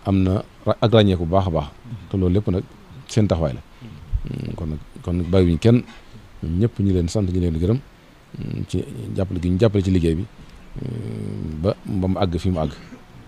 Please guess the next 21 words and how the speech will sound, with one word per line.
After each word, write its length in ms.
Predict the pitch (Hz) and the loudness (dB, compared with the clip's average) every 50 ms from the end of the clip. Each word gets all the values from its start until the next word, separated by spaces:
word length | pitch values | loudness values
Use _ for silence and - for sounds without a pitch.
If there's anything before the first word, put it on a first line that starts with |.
| - - - | -20 -12 -6
Di 60 | - | -2
ñaan 160 | 90 87 87 87 | 0 0 0 0
suñu 180 | 87 90 85 | 0 -2 0
Borom, 180 | 82 85 82 82 | 0 0 0 0
mm, 920 | 82 82 76 71 - - 50 - 90 90 90 90 - 50 50 50 50 - 82 | -2 -4 -6 -8 -8 -8 -8 -6 -6 -6 -6 -6 -6 -6 -6 -6 -6 -4 -2
dëgëral 320 | 95 90 90 87 85 82 | 0 2 2 2 0 0
leen 160 | 80 95 101 101 | 0 0 -2 -2
te 120 | - 113 - - - - - - - 107 98 | -2 -4 -4 -6 -10 -14 -12 -12 -10 -4 -2
barkeel 320 | 98 107 101 - - 98 90 | 0 0 0 2 0 0 0
seen 200 | - 98 92 85 | 0 0 0 0
kër, 180 | - 92 95 - - - - - - - - - - - - - - - - | 0 0 -2 -2 -6 -12 -18 -18 -16 -14 -14 -14 -16 -18 -14 -10 -8 -6 -4
ba 80 | - 95 92 - - 58 58 58 58 - - - - | -2 -2 -2 -2 -4 -4 -6 -6 -6 -8 -8 -8 -8
seen 280 | - - 101 92 87 87 | -4 -2 0 2 2 2
liggéey 300 | 87 85 87 87 85 110 | 2 2 4 4 4 2
it 60 | - - - - - 107 | 0 -2 -6 -10 -2 0
gën 120 | 98 92 | 0 2
a 40 | 95 | 4
yaatu, 280 | 92 87 87 - 123 131 - - - - 117 104 107 110 107 - - - - | 2 2 2 0 -4 -8 -10 -16 -20 -20 -18 -18 -18 -18 -18 -20 -20 -8 -2
tam 140 | 104 95 | 0 2
nekk 180 | 95 98 95 - | 2 2 2 0
njëriñul, 460 | 87 87 90 87 87 87 85 82 80 | 0 2 2 2 2 2 2 0 -2